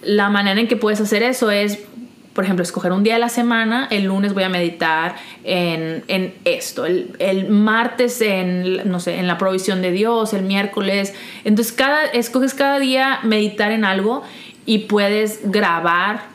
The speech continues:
por ejemplo, o, o combatir cada una de las, si son varias mentiras que tienes en-, y ya tienes varios, eh, varias verdades que contraatacaron eso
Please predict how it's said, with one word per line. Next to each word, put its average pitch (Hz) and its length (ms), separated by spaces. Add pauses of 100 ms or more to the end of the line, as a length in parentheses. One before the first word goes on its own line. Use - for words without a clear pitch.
por 185 100
ejemplo, 175 340
o, 208 160
o 202 220
combatir 208 520
cada 214 240
una 220 100
de 220 60
las, 202 140
si 214 80
son 208 180
varias 220 240
mentiras 208 540
que 220 80
tienes 208 520
en-, 208 220
y 202 140
ya 185 180
tienes 202 240
varios, 196 520 (300)
eh, 190 240
varias 196 240
verdades 190 600
que 208 140
contraatacaron 180 760
eso 233 380